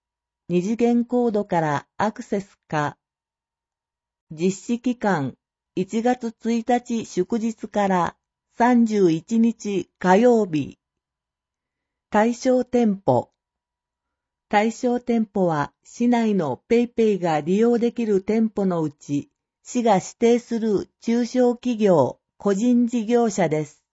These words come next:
大企業、フランチャイズを除く。ペイペイアプリのマップ上か、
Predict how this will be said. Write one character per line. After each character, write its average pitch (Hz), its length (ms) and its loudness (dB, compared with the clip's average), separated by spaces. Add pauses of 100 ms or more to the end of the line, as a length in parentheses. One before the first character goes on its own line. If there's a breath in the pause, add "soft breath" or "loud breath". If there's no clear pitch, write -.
(920)
大 214 240 2
企 233 220 -8
業、 165 420 2 (140)
フ 208 100 0
ラ 240 140 4
ン 240 100 2
チ 247 140 -4
ャ 247 100 4
イ 240 80 0
ズ 202 160 -2
を 135 220 2
除 170 360 0
く。 156 360 -4 (880)
ペ 220 160 2
イ 233 60 -2
ペ 254 240 2
イ 247 80 2
ア 247 160 0
プ 240 140 0
リ 208 120 2
の 160 160 4
マ 156 160 2
ッ 160 40 -6
プ - 220 -2
上 196 300 2
か、 165 380 -4